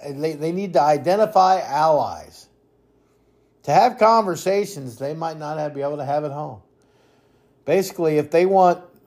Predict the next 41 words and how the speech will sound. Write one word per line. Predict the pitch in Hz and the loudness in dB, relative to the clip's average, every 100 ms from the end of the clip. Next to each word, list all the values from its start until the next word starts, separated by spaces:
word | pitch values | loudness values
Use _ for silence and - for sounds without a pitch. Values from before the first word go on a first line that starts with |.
| _ _ - | _ _ -12
to, | 160 151 139 127 127 | -6 -4 -4 -6 -8
uh, | 117 131 127 117 113 | -6 -4 -4 -6 -10
talk | - 165 160 | 2 2 4
about | 165 156 - | 2 2 2
how | 160 | -2
they're | 156 147 | 0 -4
feeling | - 165 165 147 | -4 -4 -2 -4
sexuality, | - 165 160 127 135 151 151 147 123 | -2 -4 -4 -2 4 6 8 6 2
they | 123 | -4
should | 127 151 | -6 0
be | |
able | 147 135 | 0 2
to | |
talk | 165 175 - | 0 0 0
to | 175 | -6
their | 165 | -6
teacher. | 156 175 165 110 92 98 _ _ _ _ _ _ _ _ _ _ _ _ | -6 -8 -6 -10 -10 -12 _ _ _ _ _ _ _ _ _ _ _ _
And | 127 131 131 | -6 -6 -4
they | 135 151 | -4 -4
should | - 156 | -6 0
be | 170 | 4
able | 160 | 4
to | 151 | 2
help | 135 160 170 143 | 4 2 2 0
guide | 139 156 175 | 4 4 4
them | 170 165 156 | 0 -4 -4
through | 170 175 | 0 2
and | 151 139 | 2 0
make | 185 185 | -2 -4
these | 226 208 - | -8 -8 -8
decisions | 151 139 - 262 - 165 135 131 - _ _ _ _ _ _ _ _ _ _ _ _ - | -10 -8 -2 -2 -2 -6 -8 -10 -14 _ _ _ _ _ _ _ _ _ _ _ _ 0
on | 160 165 160 | 2 2 -2
just | 147 226 240 - | 2 2 2 -4
how, | - 233 233 220 220 202 | -4 4 6 6 4 2
you | 190 190 | -2 0
know, | 180 180 | 4 4
they | 185 196 | 2 -2
should | - 151 | -6 -16
feel | - 226 262 226 | -10 0 4 4
about | 156 135 113 - | 2 0 -2 -6
things. | 117 95 90 - | -12 -14 -18 -20